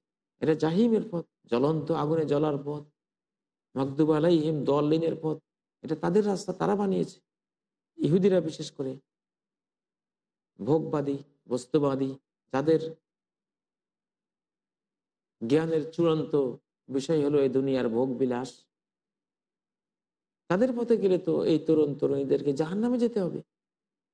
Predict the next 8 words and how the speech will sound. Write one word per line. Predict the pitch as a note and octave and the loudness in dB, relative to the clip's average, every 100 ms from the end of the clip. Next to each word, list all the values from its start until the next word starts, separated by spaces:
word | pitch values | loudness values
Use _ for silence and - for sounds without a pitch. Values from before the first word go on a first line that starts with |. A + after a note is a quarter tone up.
| _ _ _ _ _ _ _ - | _ _ _ _ _ _ _ -4
আল্লাহর | D3+ E3 | 0 2
গজবে | C#3 D3 G3 A#3 | 2 2 4 2
পড়তে | G#3+ G3 - | 0 -4 -4
হবে। | E3 D3 D3 _ _ _ - | -6 -6 -12 _ _ _ -10
বুখারীতে | C3 C#3+ C3 B2+ | -4 -2 -2 -4
এসছে, | B2 - A#2+ - _ _ _ _ _ _ _ _ _ _ _ - | -6 -6 -10 -10 _ _ _ _ _ _ _ _ _ _ _ -4
"মা | D#3+ G3 | 0 2
আহাদুন | - F3 F3 E3+ E3 D3 A2+ | 0 -2 0 -2 -2 -4 -8